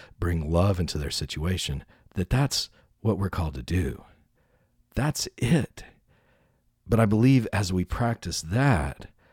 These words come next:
we start seeing things in a better way, in a more clear way. We start seeing people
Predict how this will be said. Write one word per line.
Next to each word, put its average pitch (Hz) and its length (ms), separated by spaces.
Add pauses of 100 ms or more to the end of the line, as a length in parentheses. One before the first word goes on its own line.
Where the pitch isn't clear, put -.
(880)
we 90 100
start 98 300
seeing 104 460
things - 640 (480)
in 85 100
a 85 60
better 76 240
way, 78 400
in 57 80
a 67 60
more 71 160
clear 90 400
way. 90 340
We 67 100
start 85 260
seeing 80 240
people 87 480